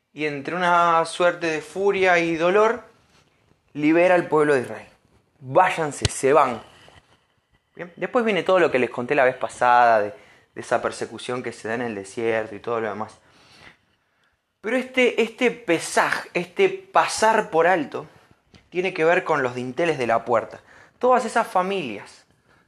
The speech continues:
del pueblo de Israel que habían pintado los dinteles de su puerta, no, no, no perdieron a ningún primogénito. Ninguna persona que haya hecho eso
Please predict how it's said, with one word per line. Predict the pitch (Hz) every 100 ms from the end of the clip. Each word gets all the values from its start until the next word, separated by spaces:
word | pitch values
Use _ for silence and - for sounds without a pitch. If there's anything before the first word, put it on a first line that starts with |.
| _
del | 120 123
pueblo | 123 185 202 202
de | 202
Israel | 185 170 180 165 117 - _ _ _ _ _ _ _ _ _ _ _ _ _ _ _
que | 131
habían | 135 190 208 175
pintado | 135 147 131 127 - 170 110 92 - _ _ _ _ _ _ _
los | 131 123
dinteles | 120 123 160 180
de | 175
su | 165 175
puerta, | 214 190 175 202 - _ _ _ _ _ _ _ _ _
no, | - 202 233 247 240 233 185 -
no, | 175 214 220
no | 190 202 240
perdieron | 233 220 214 226
a | 220
ningún | 160 165 190
primogénito. | 170 170 156 110 110 135
Ninguna | 139 175 196 208 240 233 233
persona | 214 214 226 202 151
que | 160
haya | 160 180
hecho | 185 240
eso | 247 277 277